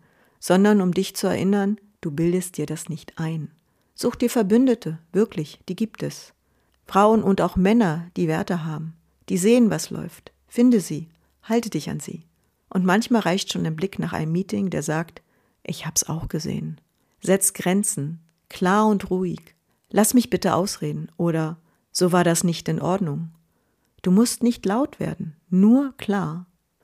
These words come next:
Und hab einen Plan B. Manchmal ist ein Umfeld einfach zu vergiftet, um es zu reparieren.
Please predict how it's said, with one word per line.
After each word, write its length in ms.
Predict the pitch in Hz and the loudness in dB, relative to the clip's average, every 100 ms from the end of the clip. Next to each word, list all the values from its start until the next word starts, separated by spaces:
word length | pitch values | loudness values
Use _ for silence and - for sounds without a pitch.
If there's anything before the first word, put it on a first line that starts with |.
| _ _ | _ _
Und 200 | 247 254 | 2 4
hab 140 | 233 - | 2 2
einen 220 | 175 170 | 0 0
Plan 320 | - 151 151 | -4 -6 -4
B. 240 | - 165 - _ _ _ _ _ - | -8 -10 -14 _ _ _ _ _ 0
Manchmal 360 | 208 247 254 | 2 4 6
ist 140 | 214 202 | 4 2
ein 140 | 175 | 0
Umfeld 440 | 190 190 175 175 - | 0 0 -2 -2 -4
einfach 280 | 170 170 | -4 -4
zu 160 | - 185 | -6 -6
vergiftet, 580 | - 165 165 - 165 160 | -4 -6 -6 -6 -8 -6
um 140 | 156 | -6
es 120 | - | -6
zu 140 | - 156 | -6 -6
reparieren. 560 | 151 - - 156 160 | -6 -10 -10 -10 -12